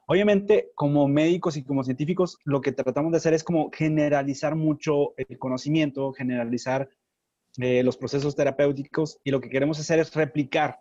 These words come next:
¿no? Una y otra vez. No podemos recomendarte algo porque, pues, a, a dos de tres, o sea, a nueve de diez personas les funcionó por el efecto placebo, pues no te lo vamos a, a, a decir que sí, "Oye,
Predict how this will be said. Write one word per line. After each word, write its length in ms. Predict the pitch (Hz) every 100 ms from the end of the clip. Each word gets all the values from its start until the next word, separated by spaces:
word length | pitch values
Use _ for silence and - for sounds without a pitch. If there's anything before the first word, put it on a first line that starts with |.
| _
¿no? 200 | 131 139
Una 320 | 135 135 139
y 60 | 139
otra 180 | 131 131
vez. 420 | 156 151 - _ -
No 360 | 143 143 143
podemos 300 | 185 180 180
recomendarte 920 | 165 156 151 147 160 156 - 151 - -
algo 500 | 127 139 147 156 - _
porque, 360 | 135 131 - 135
pues, 380 | - - 127 139
a, 240 | 127 127 -
a 440 | 127 127 127 123 127 _ _ _
dos 260 | 143 185 220
de 100 | 208
tres, 240 | 202 196 - 135 139 _ _ _ _ _ _ -
o 60 |
sea, 280 | 143 147 139
a 60 | 147
nueve 280 | 160 214
de 60 | 202
diez 180 | 185 190
personas 360 | 196 190 196 190
les 120 | 170
funcionó 600 | 147 143 151 160 185 185 _ _
por 120 | - 139
el 40 |
efecto 300 | 131 147 160
placebo, 360 | 156 135 160 165
pues 100 | 147
no 100 | 147
te 80 | 165
lo 60 |
vamos 240 | 156 156 156
a, 160 | 139 -
a, 840 | 117 110 107 98 - - 107 107 107
a 40 |
decir 300 | 117 147 143
que 120 | 143
sí, 180 | 131 202
"Oye, 300 | 156 143 131